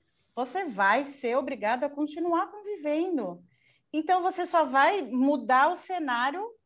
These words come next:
daqueles conflitos. O que era um conflito de dentro de casa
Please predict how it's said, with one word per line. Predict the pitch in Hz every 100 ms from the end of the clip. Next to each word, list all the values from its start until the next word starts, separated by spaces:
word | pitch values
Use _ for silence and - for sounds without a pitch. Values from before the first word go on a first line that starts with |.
| _
daqueles | 233 294 302 285
conflitos. | 294 277 269 240 185 165 175 170 _ -
O | 214
que | -
era | 277 330
um |
conflito | 339 302 285 247 240
de | 202 196
dentro | 208 202 185
de | 165
casa | - 220 359 285 185 170